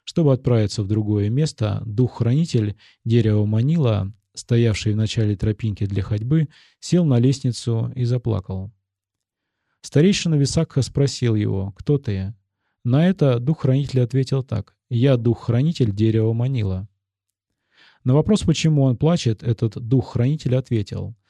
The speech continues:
что почувствовал печаль и уныние из-за предстоящего ухода старейшины. Тогда Висакха спросил: «Какую же пользу ты получил от моего пребывания здесь?» На это дух-хранитель ответил так:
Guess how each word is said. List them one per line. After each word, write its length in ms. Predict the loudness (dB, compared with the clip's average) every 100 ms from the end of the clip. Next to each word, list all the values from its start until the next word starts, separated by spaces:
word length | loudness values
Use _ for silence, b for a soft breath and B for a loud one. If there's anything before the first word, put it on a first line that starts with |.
| b b
что 180 | -8 -4
почувствовал 560 | -4 -4 -6 -4 -4 -2
печаль 540 | -6 -6 -4 -2 -4
и 140 | -4 -4
уныние 640 | -2 -2 0 -2 -2 -6 b b b b
из-за 240 | -4 -2
предстоящего 720 | -4 -6 -2 0 0 -2 -4
ухода 340 | -4 -4 -6
старейшины. 880 | -6 -4 -4 -4 -8 -12 -12 -14 -16 _ _ _ _ _ _ _ _ _ -4
Тогда 300 | -2 2 2
Висакха 400 | 2 -2 -4 -6
спросил: 600 | -4 -4 -4 -6 -6 -10 b b b
«Какую 380 | -6 0 0 2
же 120 | 0
пользу 340 | 0 0 0
ты 120 | -2
получил 480 | -2 0 -2 -2 -2
от 100 | -2
моего 300 | 0 -2 -2
пребывания 640 | -2 -2 -2 -2 -2 -4 -6
здесь?» 420 | -8 -8 -12 -20 _ _ _ _ _ _ -4
На 240 | -2 -2
это 160 | -2 -2
дух-хранитель 640 | -4 -2 -2 -2 -2 -4
ответил 420 | -2 -6 -6 -6
так: 280 | -6 -8